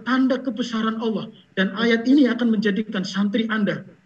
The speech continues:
kembali kepada kesaksian, kembali kepada pengakuan la ilaha illallah. Ada lagi,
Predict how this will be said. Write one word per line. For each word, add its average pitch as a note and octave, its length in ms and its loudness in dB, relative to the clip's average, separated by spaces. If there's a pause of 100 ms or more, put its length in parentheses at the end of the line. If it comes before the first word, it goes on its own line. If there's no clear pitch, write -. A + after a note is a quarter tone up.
(400)
kembali G3+ 480 2
kepada A3 240 -2
kesaksian, - 880 -4
kembali F#3+ 400 2
kepada G3+ 320 0
pengakuan F3+ 560 -2 (240)
la G3+ 400 4
ilaha F3+ 560 0
illallah. - 480 -4 (1400)
Ada B3 160 8
lagi, C4+ 480 6